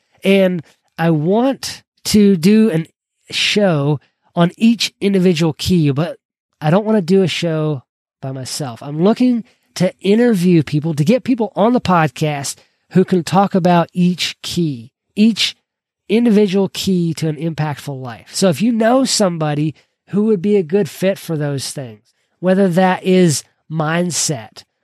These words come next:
whether that is relationships, health, wealth,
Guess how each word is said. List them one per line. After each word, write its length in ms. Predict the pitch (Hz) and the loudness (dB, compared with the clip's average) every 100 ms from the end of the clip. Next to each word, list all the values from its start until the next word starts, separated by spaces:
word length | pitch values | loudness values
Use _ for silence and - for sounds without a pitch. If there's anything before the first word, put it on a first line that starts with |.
| _ | _
whether 240 | 180 190 | 2 4
that 180 | 180 175 | 4 4
is 280 | 175 147 131 | 2 2 0
relationships, 1200 | 151 147 170 - 165 143 - 127 104 - - - - _ _ _ | -2 0 0 0 -4 -8 -8 -10 -16 -12 -10 -10 -14 _ _ _
health, 600 | - 185 190 120 - _ _ _ _ | -2 2 2 0 -10 _ _ _ _
wealth, 640 | 151 180 175 - - _ | 0 2 2 -2 -14 _